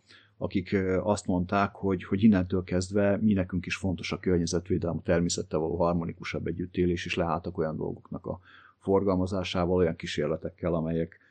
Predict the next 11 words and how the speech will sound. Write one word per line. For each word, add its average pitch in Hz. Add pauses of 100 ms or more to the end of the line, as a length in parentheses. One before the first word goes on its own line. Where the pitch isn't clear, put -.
(240)
ö, 87
amelyek 82
a 90
környezetet 82
károsítják, 80
vagy 80
az 80
élővilág 80
számára 76
kárt -
okoznak. -